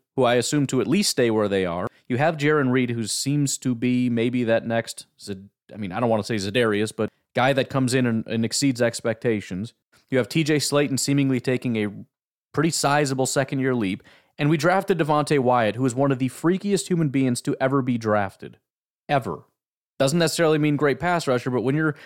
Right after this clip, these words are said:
D T five, I think you'll manage. By the way, it's not just them, it's the, um, pass rushers as well. Tipa Galeai has been on some really weird stuff lately. I don't know where the heck he came from, but he right now ranks, I mean, based on his preseason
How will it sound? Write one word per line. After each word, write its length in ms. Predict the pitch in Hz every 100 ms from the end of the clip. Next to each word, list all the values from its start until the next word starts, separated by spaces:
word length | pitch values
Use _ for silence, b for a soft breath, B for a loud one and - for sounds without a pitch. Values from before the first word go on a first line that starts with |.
| B B -
D 220 | 127 151
T 220 | 151 170 143
five, 640 | - 127 147 175 202 - - _ -
I 80 | 135
think 240 | 147 131
you'll 120 | 123
manage. 580 | 117 120 98 78 - - _ _ _ -
By 100 | 156
the 60 | 165
way, 100 | 160
it's 120 | 165
not 180 | 202 208
just 200 | 151 123
them, 260 | 165 143 117
it's 220 | 131 -
the, 380 | 135 131 127 -
um, 300 | 123 120 117
pass 340 | - 170 175
rushers 360 | 156 131 131 113
as 120 | 113
well. 300 | 131 127 78 - _ _ -
Tipa 220 | 196 247
Galeai 560 | 175 175 165 120 113
has 160 | 120 117
been 200 | 127 135
on 300 | 131 127 120
some 360 | - 131 113 110
really 240 | 147 139
weird 340 | 117 127 117
stuff 320 | - 135 113 -
lately. 400 | 95 78 73 - _ _ _
I 60 | -
don't 100 | 196
know 60 | 143
where 200 | 147 175
the 100 | 143
heck 200 | 151 -
he 120 | 156
came 300 | - 143 160
from, 300 | 190 196 190 _ _ _ -
but 80 | 139
he 120 | 208
right 220 | 180 131
now 240 | 127 123
ranks, 380 | 120 120 117 -
I 60 | 123
mean, 160 | 120
based 220 | 107 127 -
on 120 | 123
his 100 | 104
preseason 720 | - 147 - 131 110 113